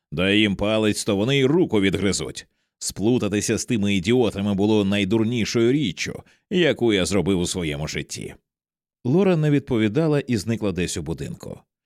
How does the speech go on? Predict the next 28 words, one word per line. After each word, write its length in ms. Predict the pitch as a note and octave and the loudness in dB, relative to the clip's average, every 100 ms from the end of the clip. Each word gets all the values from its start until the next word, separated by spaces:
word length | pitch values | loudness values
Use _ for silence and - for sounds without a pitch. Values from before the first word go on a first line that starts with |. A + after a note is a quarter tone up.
| _ _ - | _ _ -2
Я 300 | A#2 E3 B2+ | 0 2 2
задумався, 580 | C3 G3+ D3+ F#2 - | 2 0 0 0 -2
про 180 | - A2+ | 0 -2
кого 280 | - C#3 A2+ | 0 0 0
він 140 | A#2+ | 0
говорить, 560 | G#2+ D#3 C#3+ D2+ C#2 - | 0 -2 -2 -4 -6 -4
але 220 | F2+ F2 | 0 0
Вайдер 560 | D2 E2 E2 F#2 C#3 D#3+ _ _ - | 0 -4 -2 0 0 -2 _ _ -4
вийшов 540 | B2+ G#3+ F3+ F3+ D#3+ - | 0 0 0 0 0 0
і 180 | D#3+ | 0
приніс 500 | D3 C#3 A2+ A#2+ E3+ | 2 2 0 0 0
ще 220 | - - D3+ | -2 0 2
одну 240 | B2 B2 | 2 -2
пляшку 400 | A2+ B2 - G2+ | 0 -2 -2 -2
вина. 400 | F#2+ G#2+ E2+ - - _ _ _ _ - | 0 0 -4 -12 -20 _ _ _ _ -2
Коли 200 | G2+ C3 | 0 2
ми 160 | B2+ | 2
її 160 | A#2 A2 | 4 4
випили, 440 | D#3 - F2+ D#2+ | 4 2 2 2
він, 240 | F2+ D#3 B2+ | 2 2 0
здавалося, 540 | F#2 A2 C#3 A2+ A#2+ | 0 2 2 2 0
забув 420 | G2 F2 B2+ D#3+ | 0 0 2 2
про 180 | C3 B2+ | 2 0
неприємний 500 | A#2+ A#2 B2 B2 A#2+ | 0 0 0 0 -2
дзвінок 520 | F2 C3 F#3 F3+ E2+ | -2 0 2 2 0
і 60 | E2+ | -2
жартома 420 | F2 - F2 G2 | -2 -4 -2 -2
зауважив, 720 | F#2 C#2+ C#2 D2 F2 B2+ F3+ | -2 -2 -4 -6 -2 -2 -2